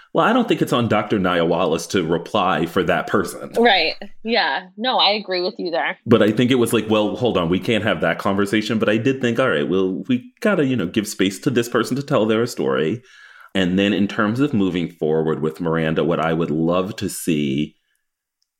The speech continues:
Speaker 1: is a story in which she begins to turn her interest in social justice not on to how she can be an ally to Black folks, but correct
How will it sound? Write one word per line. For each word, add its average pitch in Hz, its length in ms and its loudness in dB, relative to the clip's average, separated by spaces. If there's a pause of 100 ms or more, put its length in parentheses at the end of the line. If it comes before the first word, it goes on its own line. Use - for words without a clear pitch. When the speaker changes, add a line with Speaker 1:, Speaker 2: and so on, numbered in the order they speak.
(180)
Speaker 1:
is 80 520 2 (400)
a 87 120 2
story 104 540 0
in 87 120 -4
which 85 180 -2
she 92 240 -2
begins 85 480 -2
to 92 100 -2
turn 90 640 0
her 82 500 0
interest 92 640 -2
in 78 400 -2 (260)
social 87 460 2
justice 87 680 -2 (460)
not 92 420 0
on 87 220 0
to - 100 -6
how 92 160 2
she 92 180 -2
can 87 160 -4
be 85 160 2
an 80 120 0 (120)
ally 80 580 0
to 76 400 -4
Black 85 360 0
folks, - 500 -6 (600)
but 80 420 2 (240)
correct - 640 0